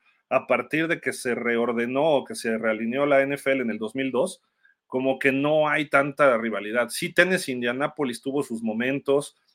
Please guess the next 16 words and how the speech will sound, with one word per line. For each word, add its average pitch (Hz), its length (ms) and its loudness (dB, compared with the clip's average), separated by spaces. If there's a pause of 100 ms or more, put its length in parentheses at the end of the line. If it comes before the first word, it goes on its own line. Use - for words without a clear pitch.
Jacksonville, 131 600 2
Tennessee, 131 640 -2 (420)
eh, 107 220 -2
que - 80 -14
por 110 160 -6
cierto, 123 380 4
sí, 98 260 -10
sé, - 540 -18
sé 135 160 0
que 135 100 2
Dani 123 280 2
no 127 80 -2
nos 117 160 -6
está 131 160 2
viendo 123 260 2
hoy, 151 140 2